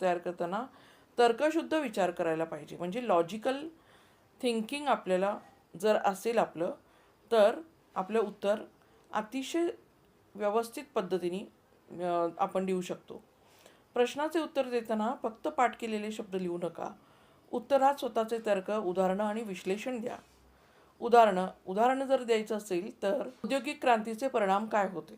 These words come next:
जर तुम्ही उत्तरात फक्त पाठ केलेले मुद्दे लिहिले, तर ते नुसतंच पाठांतर पोपटपंची झाली असं होतं. जर तुम्ही आधुनिक तंत्रज्ञान, भारतातील उद्योगांवर, अ, झा-, त्याचा परिणाम झालेला काय आहे, आणि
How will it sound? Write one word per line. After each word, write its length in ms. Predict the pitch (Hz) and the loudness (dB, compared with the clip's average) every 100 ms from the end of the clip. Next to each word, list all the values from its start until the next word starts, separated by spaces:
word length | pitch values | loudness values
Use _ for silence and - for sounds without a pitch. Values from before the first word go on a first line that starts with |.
| - | 0
जर 180 | 277 302 | 4 4
तुम्ही 180 | 311 320 | 2 -4
उत्तरात 360 | 294 - 277 285 | -2 2 2 2
फक्त 260 | - 254 - | -2 -6 -4
पाठ 360 | 294 233 226 - | 0 0 0 -2
केलेले 260 | 254 254 | -2 -2
मुद्दे 360 | 247 214 202 202 | -2 -4 -4 -2
लिहिले, 340 | 175 160 170 - | -2 -2 -4 -4
तर 120 | 226 240 | -4 -4
ते 340 | - 311 392 - - _ _ _ _ _ _ _ - | -4 -6 -6 -14 -20 _ _ _ _ _ _ _ -6
नुसतंच 480 | 262 277 - 339 - | -4 -2 0 0 2
पाठांतर 500 | 247 233 247 233 240 | 2 2 -2 0 0
पोपटपंची 600 | 226 214 214 220 214 220 | 0 -2 -2 -2 -4 -4
झाली 260 | 220 185 | -2 2
असं 220 | 185 185 185 | 0 0 -2
होतं. 260 | 165 - - - _ _ - - - | -4 -6 -16 -20 _ _ -20 -20 -2
जर 200 | 214 226 | 0 0
तुम्ही 180 | 254 254 | -2 0
आधुनिक 400 | 208 202 240 - | 2 0 -4 -4
तंत्रज्ञान, 600 | 220 202 202 175 175 170 | -4 0 -2 0 -2 -2
भारतातील 480 | 190 180 190 190 202 | -4 -2 -4 -4 -6
उद्योगांवर, 680 | 185 175 185 190 190 190 190 190 - - - - - | -4 0 2 2 0 0 -2 -4 -20 -20 -20 -20 -4
अ, 180 | 196 196 | 0 0
झा-, 260 | 190 190 | 2 2
त्याचा 380 | 180 190 185 202 202 - - - | 4 0 2 2 0 -8 -4 2
परिणाम 360 | 196 190 240 | 4 4 2
झालेला 360 | 240 196 190 185 | 2 2 4 2
काय 260 | 185 170 | 2 2
आहे, 580 | 165 165 160 156 156 - - - | 2 -2 -6 -8 -14 -20 -20 -6
आणि 120 | 196 | -4